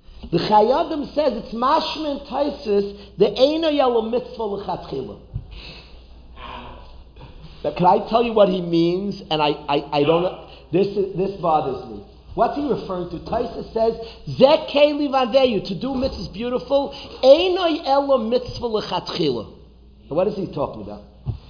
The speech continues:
Rashi, the Mishnah on the third parak of, of, of, of Sukkah says a dried out, lulav that's dried out is pasul.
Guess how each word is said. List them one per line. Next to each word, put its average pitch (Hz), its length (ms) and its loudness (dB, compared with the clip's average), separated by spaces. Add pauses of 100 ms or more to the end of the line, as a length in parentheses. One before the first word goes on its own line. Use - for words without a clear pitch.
(180)
Rashi, 233 460 6
the 202 80 6
Mishnah 247 460 2
on 220 80 0
the 208 80 4
third 214 420 0
parak 190 440 0
of, 160 260 -2 (300)
of, 147 160 -2 (260)
of, 139 140 -2 (140)
of 131 180 -4
Sukkah - 680 0 (300)
says 208 260 -2
a 180 160 -2 (100)
dried 233 440 2
out, 226 360 -4
lulav 240 420 4
that's 202 240 -4
dried 196 420 2
out 190 340 0
is - 120 -12
pasul. 127 460 -8